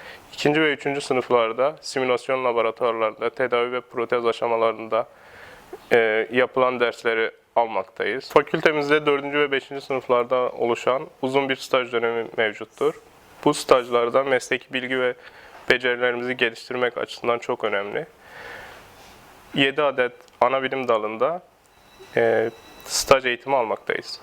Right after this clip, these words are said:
Bölümümüzden mezun olduktan sonra kamu sektöründe ağız diş sağlığı merkezleri, devlet hastaneleri ve özel sektörde çalışma imkanımız bulunmaktadır. Bölümümüzü tercih etmemin nedeni hekimlik mesleğini sevmemden kaynaklı.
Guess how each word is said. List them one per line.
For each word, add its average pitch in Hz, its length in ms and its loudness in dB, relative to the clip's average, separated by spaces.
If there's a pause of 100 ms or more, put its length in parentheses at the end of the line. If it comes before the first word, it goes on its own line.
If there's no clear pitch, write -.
(120)
Bölümümüzden 147 560 2
mezun 139 400 0
olduktan 139 420 0
sonra 127 420 0
kamu 139 240 2
sektöründe 113 800 -2 (640)
ağız 131 240 4
diş 139 100 -6
sağlığı 117 380 4
merkezleri, 107 640 0
devlet 120 320 0
hastaneleri 107 640 -2
ve 143 60 2
özel 135 280 -2
sektörde 120 520 -2
çalışma 123 420 -2
imkanımız 117 680 -2 (140)
bulunmaktadır. 107 680 0 (160)
Bölümümüzü 151 420 2
tercih 143 320 2
etmemin 123 400 0
nedeni 117 500 0 (640)
hekimlik 135 440 2
mesleğini 127 540 -2
sevmemden 117 600 0
kaynaklı. - 480 -8